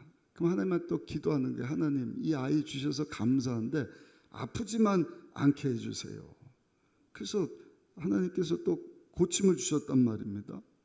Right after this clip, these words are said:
기도가 나오는, "하나님, 이 아이가 좀 무럭무럭,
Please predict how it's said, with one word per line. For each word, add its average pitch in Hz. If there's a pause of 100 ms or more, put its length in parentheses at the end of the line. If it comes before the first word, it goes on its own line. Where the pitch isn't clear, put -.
(520)
기도가 185
나오는, 143
"하나님, 170
이 156
아이가 160
좀 143 (440)
무럭무럭, 139